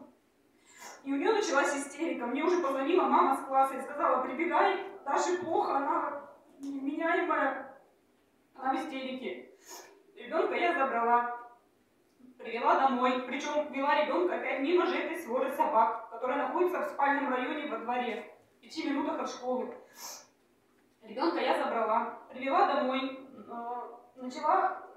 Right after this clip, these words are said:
а, причём я зашла в управляющую компанию неподалёку и спросила номер телефона по отлову собак, на что мне сказали: «Ищите в интернете». А я поинтересовалась, э, управляющая компания несёт какую-то ответственность за эту территорию, где эти собаки?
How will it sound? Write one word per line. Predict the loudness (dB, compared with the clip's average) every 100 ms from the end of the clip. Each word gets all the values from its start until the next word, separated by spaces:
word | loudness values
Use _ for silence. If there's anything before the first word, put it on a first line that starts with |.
| -20 -20 _ _ _
а, | 4 4
причём | 2 -4 -2 0
я | 2 0
зашла | 2 2 2
в |
управляющую | 2 0 2 2 2
компанию | 0 2 4 4 2
неподалёку | -2 -2 0 -2 -4
и |
спросила | -6 -6 -4 -2 0
номер | 0 0 -2
телефона | -2 -4 -4 -2 0
по | 2 2
отлову | 0 -4 -6
собак, | -2 0 0
на | -4
что | -6
мне | -6
сказали: | -6 -2 0 0 -2 -8 -18 -14
«Ищите | -4 -2 0
в | 0
интернете». | 0 0 0 0 0 -2 -6 -6 -10 -20 _ _
А | -4 -2 0
я | 4 4 4
поинтересовалась, | 0 -2 0 0 2 0 0 -2
э, | -4 -4 -6 -10 -14 -16 -4
управляющая | 0 2 2 0 0
компания | -2 2 2 2 -2
несёт | -2 -2
какую-то | -2 -4 -2 -2
ответственность | -2 -4 -6 -6
за | -6
эту | -8
территорию, | -8 -6 -2 -2 -2 -4
где | -6
эти | -8 -10
собаки? | -6 0 0 0 -4 -8